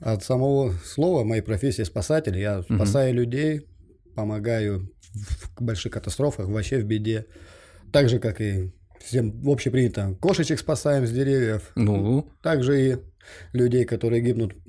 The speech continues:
Speaker 1: подо льдом, под воду лезем, достаём, так как я, у нас профессия, специальность ещё предполагает такие вещи, как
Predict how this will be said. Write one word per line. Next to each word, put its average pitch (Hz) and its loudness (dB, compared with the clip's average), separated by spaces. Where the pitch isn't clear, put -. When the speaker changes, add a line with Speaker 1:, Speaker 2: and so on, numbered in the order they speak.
Speaker 1:
подо 120 0
льдом, 120 0
под 117 0
воду 120 2
лезем, 113 0
достаём, 101 -4
так 101 -4
как 90 -4
я, 107 -2
у 104 -8
нас 117 -2
профессия, 113 -2
специальность 104 -6
ещё 101 -6
предполагает 120 0
такие 110 -2
вещи, 107 -2
как 101 -6